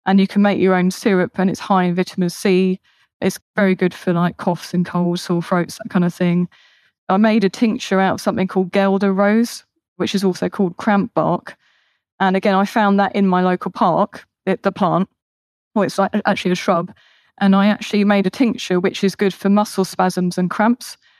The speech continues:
So rather than taking ibuprofen or using drugs which are nasty and affect your stomach and stuff, I basically just take five mils of that, that I've made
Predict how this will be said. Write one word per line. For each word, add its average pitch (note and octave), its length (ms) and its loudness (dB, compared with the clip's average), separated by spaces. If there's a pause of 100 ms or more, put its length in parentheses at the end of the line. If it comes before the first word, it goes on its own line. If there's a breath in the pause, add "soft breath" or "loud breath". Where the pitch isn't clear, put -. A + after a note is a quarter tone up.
(140)
So G3 160 0
rather G3+ 320 4
than G3 120 4
taking G3 360 0
ibuprofen F#3+ 920 0 (420)
or F#3 400 0 (160)
using F#3+ 400 2
drugs F#3 400 0
which - 220 -4
are F#3 40 2
nasty F#3 560 2
and F3+ 320 0
affect - 320 -4
your F3+ 80 -4
stomach F#3 420 0
and E3+ 100 -6
stuff, E3+ 340 -6 (580 soft breath)
I G3 140 2
basically G3 520 0
just - 260 -2
take - 380 -4 (360)
five G3 400 2
mils F#3 400 2
of F3+ 260 -6 (260)
that, G3+ 340 2
that F#3+ 200 -2
I've F#3 280 -2
made F#3 420 0